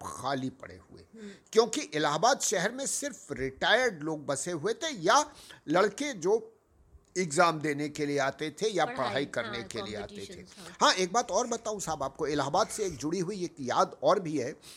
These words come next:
Speaker 1: कि इलाहाबाद यूनिवर्सिटी में बीएससी में मेरा एडमिशन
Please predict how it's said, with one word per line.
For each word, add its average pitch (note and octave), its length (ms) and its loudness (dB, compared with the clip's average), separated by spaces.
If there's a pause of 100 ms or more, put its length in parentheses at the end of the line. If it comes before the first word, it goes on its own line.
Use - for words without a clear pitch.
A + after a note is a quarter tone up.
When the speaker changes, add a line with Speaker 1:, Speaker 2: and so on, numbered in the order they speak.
(280)
Speaker 1:
कि - 80 -6
इलाहाबाद E3+ 720 4
यूनिवर्सिटी F#3 600 -2
में D3+ 280 -4 (280)
बीएससी E3+ 800 0
में A#3 180 -6
मेरा G3+ 400 -2 (100)
एडमिशन C#3 640 0